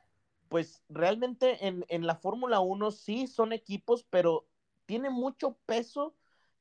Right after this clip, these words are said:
el, el, el origen, ¿no? De hecho, se respeta mucho el tema de las banderas, se respeta mucho el tema de los himnos nacionales. Eso tiene la Fórmula uno que hace que sea especial, ¿no?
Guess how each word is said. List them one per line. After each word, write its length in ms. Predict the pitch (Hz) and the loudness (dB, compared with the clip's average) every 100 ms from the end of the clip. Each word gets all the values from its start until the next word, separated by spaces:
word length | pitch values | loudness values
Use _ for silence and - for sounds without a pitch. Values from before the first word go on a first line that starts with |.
| _ | _
el, 840 | 160 156 156 156 151 147 143 143 - _ _ | -2 0 0 -2 -2 -2 -2 -4 -6 _ _
el, 380 | 160 156 151 151 - | 6 6 4 0 4
el 160 | 151 | 8
origen, 460 | 151 208 269 190 151 | 8 8 4 0 2
¿no? 220 | 170 240 | 6 6
De 120 | 190 | 6
hecho, 380 | 165 - 226 208 _ _ | 4 6 4 4 _ _
se 200 | - 175 | 2 2
respeta 540 | 160 160 - 190 208 | 2 -4 -2 0 2
mucho 340 | 196 196 - 202 | 0 -2 -2 -4
el 100 | 170 | 0
tema 280 | 185 190 | 0 2
de 100 | 185 | 4
las 200 | 170 151 | 4 2
banderas, 760 | 135 131 123 135 165 170 156 151 | 0 -4 -4 0 2 4 2 0
se 100 | 151 | -6
respeta 420 | 135 - 147 165 | -8 -10 -8 -6
mucho 360 | 165 165 - 180 | -8 -10 -4 -4
el 100 | 151 | -2
tema 320 | 151 160 170 | -4 0 0
de 100 | 160 | 0
los 240 | 147 131 | -2 -6
himnos 240 | 143 156 165 | -6 -4 -4
nacionales. 960 | 156 - 135 127 147 165 156 143 139 _ _ _ _ _ | -4 -6 -8 -4 0 2 2 0 -2 _ _ _ _ _
Eso 500 | - 240 233 254 254 | -2 0 0 2 2
tiene 280 | - 214 240 | 4 4 6
la 140 | 226 202 | 6 4
Fórmula 480 | 196 214 233 214 180 | 2 0 2 4 2
uno 360 | 190 208 220 | 2 -4 -6
que 200 | - 165 | -2 2
hace 260 | 160 175 220 | 2 2 -4
que 140 | 185 | -6
sea 160 | 170 180 | -4 -4
especial, 640 | 175 - 170 160 151 135 | -4 -4 -2 4 4 4
¿no? 180 | 127 190 | 0 -8